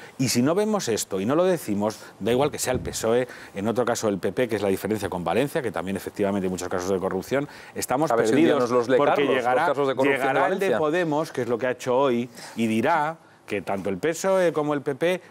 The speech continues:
Speaker 1: son lo mismo, que aspiran a lo mismo y que son unos sinvergüenzas que saquean al pueblo. Con lo cual, o el psoe,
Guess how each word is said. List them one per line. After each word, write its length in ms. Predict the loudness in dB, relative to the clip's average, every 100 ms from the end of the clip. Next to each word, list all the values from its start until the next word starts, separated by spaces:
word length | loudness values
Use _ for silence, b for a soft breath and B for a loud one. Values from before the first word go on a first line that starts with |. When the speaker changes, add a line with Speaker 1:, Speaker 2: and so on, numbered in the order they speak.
| -16
Speaker 1:
son 280 | -4 0 2
lo 120 | 2
mismo, 480 | 0 -2 -2 -6 -6
que 80 | -4
aspiran 360 | -2 0 0 2
a 20 |
lo 140 | 0
mismo 280 | 0 0 0
y 60 | 0
que 100 | 0
son 120 | 0
unos 180 | -2 0
sinvergüenzas 760 | 0 2 2 2 0 -2 -2 B B -8
que 140 | -4
saquean 440 | 0 0 0 0 0
al 140 | -2
pueblo. 320 | -2 -6 -4
Con 140 | 0 0
lo 100 | 2
cual, 220 | 0 -2
o 120 | -4 -4
el 100 | -2
psoe, 360 | 0 2 2